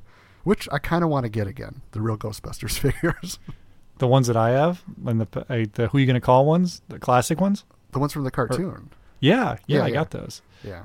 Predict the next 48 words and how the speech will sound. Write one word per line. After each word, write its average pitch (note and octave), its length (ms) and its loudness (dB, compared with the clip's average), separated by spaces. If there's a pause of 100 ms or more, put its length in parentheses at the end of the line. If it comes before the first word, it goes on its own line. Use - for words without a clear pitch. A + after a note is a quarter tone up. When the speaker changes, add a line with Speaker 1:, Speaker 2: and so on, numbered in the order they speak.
Speaker 2:
I A#2+ 80 -4
got A2+ 140 2
'em. G#2+ 220 0
My, C3+ 120 -2
well, A2+ 120 2
they're, D#3+ 180 4
they're, F#3+ 220 6 (320)
they're E3+ 100 6
pretty E3 240 6
fun, A#2 320 4
and G#2 180 0
if A#2 140 -2
you A3+ 120 8
have A3 200 12
'em, E3+ 60 8
I'd E3+ 120 6
say F3 140 2
next F#3 160 2
time G#3+ 100 4
you G3+ 60 6
go F3+ 100 8
back, D3+ 220 6
I'd B2+ 140 4
say B2+ 100 4
grab A2 240 -2
'em, - 160 -8
because C3 220 4
they're C#3 80 6
gonna C#3+ 100 6
be C3+ 80 4
hard B2 160 6
to A2 80 0
find G#2+ 260 0
coming G2+ 160 -4
up - 120 -10
in - 60 -10
the - 60 -14
future. - 360 -14 (1300)
Speaker 1:
Gotcha. - 340 -12
Speaker 2:
All G2 100 -4
right. - 100 -18 (680)
All C#3 60 0
right, A2 140 -2
so B2 120 0
nineteen G#3+ 680 2
ninety-two F3 640 2 (180)
Royal C3 300 4
Rumble A2 400 2